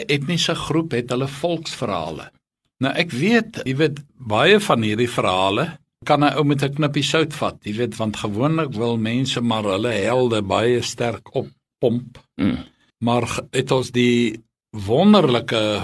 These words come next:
Speaker 1: wete en versekering dat hierdie verhale voor dit neergepen is, is onder die inspirasie van die Heilige Gees gedoen.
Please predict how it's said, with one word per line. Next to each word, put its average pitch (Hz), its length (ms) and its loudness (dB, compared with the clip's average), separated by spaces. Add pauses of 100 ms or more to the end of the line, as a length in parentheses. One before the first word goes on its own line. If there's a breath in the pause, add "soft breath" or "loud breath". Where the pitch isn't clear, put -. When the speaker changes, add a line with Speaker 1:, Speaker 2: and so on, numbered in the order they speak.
(280)
Speaker 1:
wete 123 680 4
en 107 220 -4
versekering 113 1040 0 (800)
dat 113 300 -4
hierdie 139 300 4
verhale 120 540 4
voor 151 220 4
dit 156 120 6
neergepen 123 680 2
is, 107 180 -4
is 107 140 -6
onder 117 240 -2
die 107 120 -4
inspirasie 107 680 -4
van 113 140 -4
die 98 100 -2
Heilige 127 400 -4
Gees 135 320 0
gedoen. 147 600 -2